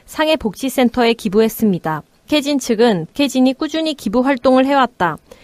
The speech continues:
개인적으로 연탄 나르기나 일본 지진 피해 돕기 성금, 사랑의 열매 등의 봉사활동이나 기부를 해온 것으로 알고 있다고 말했습니다.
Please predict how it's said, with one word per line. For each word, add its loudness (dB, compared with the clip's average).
개인적으로 2
연탄 0
나르기나 0
일본 0
지진 -2
피해 0
돕기 -8
성금, -4
사랑의 2
열매 4
등의 -2
봉사활동이나 0
기부를 -2
해온 2
것으로 2
알고 2
있다고 -2
말했습니다. -2